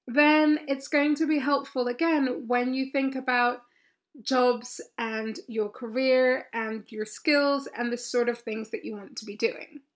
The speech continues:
So that's really what I wanted to talk to you about today. I want to talk to you about why now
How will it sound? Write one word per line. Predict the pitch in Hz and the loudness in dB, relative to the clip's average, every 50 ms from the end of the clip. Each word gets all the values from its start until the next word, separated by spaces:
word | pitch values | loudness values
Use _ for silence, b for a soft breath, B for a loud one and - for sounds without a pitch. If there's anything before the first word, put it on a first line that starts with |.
| _ _ _ _ b b b b b b b b | _ _ _ _ b b b b b b b b
So | b - - 392 381 381 381 370 302 - - 302 | b 0 4 6 6 8 6 4 2 0 -2 2
that's | 349 370 392 403 392 - - | 4 6 6 6 4 2 2
really | 415 427 427 440 415 381 | 4 4 6 6 6 6
what | 381 359 | 6 6
I | 339 320 | 6 6
wanted | 294 277 277 277 277 285 277 277 | 6 4 4 4 4 2 0 -2
to | - 269 | -6 -6
talk | - - 262 226 - - | -4 -2 -2 -2 -2 -4
to | - - 226 | -10 -6 -4
you | 214 220 | -4 -4
about | 208 220 208 - - - | -4 -4 -8 -8 -8 -10
today. | - 220 202 214 - - 180 - - | -12 -10 -10 -10 -10 -10 -10 -8 -2
I | - 240 262 285 | 0 2 4 4
want | 311 339 359 349 | 4 4 4 2
to | 349 | 0
talk | - 320 - - - | -2 -4 -4 -4 -6
to | - 269 | -6 -4
you | 247 240 240 - - | -4 -2 -4 -4 -6
about | 226 - 233 220 214 220 214 214 - - - b b b b b b b | -6 -6 -6 -6 -6 -6 -6 -6 -8 -10 -10 b b b b b b b
why | b 226 240 240 233 233 233 233 | b -2 2 2 4 4 2 2
now | 240 240 240 254 269 302 311 294 - - - 214 262 320 349 - | 2 2 2 4 4 6 6 4 2 0 -2 0 0 0 0 -2